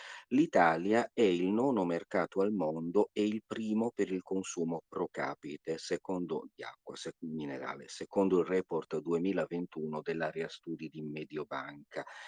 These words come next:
Il fatturato duemiladiciannove delle ottantadue aziende sopra il milione di ricavi ha superato i tre virgola otto miliardi, un terzo dovuto all'export, e i primi cinque gruppi valgono il sessantasei per cento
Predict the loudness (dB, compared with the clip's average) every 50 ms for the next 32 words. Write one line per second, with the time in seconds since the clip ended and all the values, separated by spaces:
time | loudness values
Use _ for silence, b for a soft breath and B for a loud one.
0 | B B B B B B 0 0 0 2 0 0 0 0 0 2 4 4 4 4
1 | 4 4 2 4 6 4 6 6 6 4 4 4 4 2 2 -2 -2 0 0 2
2 | 4 6 8 8 6 6 2 0 0 -2 -2 -2 -2 -2 0 -2 0 0 0 0
3 | -2 0 2 2 2 2 2 0 -2 -2 -2 0 0 0 -2 -4 -4 -6 -6 -4
4 | 0 0 0 0 0 -2 -4 -4 -2 -2 -4 -4 -2 0 0 0 0 -2 -4 -4
5 | -6 -6 -6 -4 -2 0 0 2 2 0 0 -2 -2 -2 -4 -8 -4 -2 -2 0
6 | 0 -2 -6 -6 -6 -6 -6 -6 -4 -2 -2 0 0 -2 -4 -4 -2 -2 0 0
7 | 0 0 0 -2 -4 -6 -6 -4 -4 -4 -4 -4 -4 -4 -4 -6 -6 -8 -10 -10
8 | -10 -10 -10 -6 -4 -4 -4 -2 -2 -2 -2 -2 -4 -4 -4 -4 -2 -2 -4 -6
9 | -6 -8 -6 -6 -6 -6 -6 -8 -10 -12 -14 -10 -4 0 0 0 0 _ 0 0
10 | 0 0 -4 -6 -6 -4 -4 -4 -4 -4 -4 -4 -4 -2 0 -2 -2 0 -2 -4
11 | -4 -6 -6 -6 -6 -2 0 0 0 0 -2 -4 -6 -4 -4 -6 -6 -6 -8 -8
12 | -8 -6 -6 -6 -6 -4 -4 -6 -6 -4 -4 -6 -6 -6 _ -8 -8 -8 -8 -10
13 | -8 -8 -8 -10 -12 -16 -18 -14 -14 -14